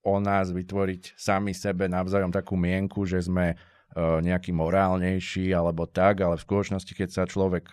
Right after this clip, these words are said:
pozrie pod ten povrch, tak tam vidí obrovským spôsobom to klamstvo a vlastne toto je také, čo toho Marilyna Mansona vtedy veľmi ovplyvnilo, že on si uvedomil,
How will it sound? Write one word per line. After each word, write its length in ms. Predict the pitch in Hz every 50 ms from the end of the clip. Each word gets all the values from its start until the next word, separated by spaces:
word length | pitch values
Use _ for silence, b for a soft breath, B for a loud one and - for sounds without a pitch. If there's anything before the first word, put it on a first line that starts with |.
| - _
pozrie 320 | - - 104 107 110 101 92
pod 200 | - 92 90 -
ten 200 | - 95 85 78
povrch, 500 | - 104 113 123 110 98 104 110 - - - b b b b b
tak 200 | b 95 92 90
tam 160 | - 95 90
vidí 220 | 87 85 85 82 90
obrovským 760 | 87 82 80 87 90 90 90 90 - _ - 90 87 87 85 85 82 82 82 82 80 78
spôsobom 600 | - - - - 92 87 - 98 90 90 90 87
to 100 | 85 -
klamstvo 720 | 87 - - 87 90 101 107 101 - - - 107 110 117 - b b b b b b b b
a 220 | - 85 82 82
vlastne 400 | 82 87 90 92 90 90 90 90
toto 320 | - - 90 90 - 101
je 160 | 92 90 90 87
také, 520 | - 92 90 90 - - 85 85 87 87
čo 460 | 85 - - 85 85 82 80 82 - _ _ _ _ _ _ _
toho 420 | _ - 101 98 101 95 92 98 95 90 87 82 - -
Marilyna 420 | - 101 101 101 104 101 92 85
Mansona 440 | 80 87 95 101 98 - 104 95 92
vtedy 560 | 87 - - 98 98 87 95 90 82 - - - 87 87 - _ -
veľmi 300 | - 98 107 117 120 107
ovplyvnilo, 600 | 98 98 - - 107 104 92 98 101 98 92 95 92
že 120 | 87 80 78
on 140 | 73 98
si 140 | 101 - -
uvedomil, 720 | 104 95 85 95 87 87 92 90 90 92 92 87 85 85 -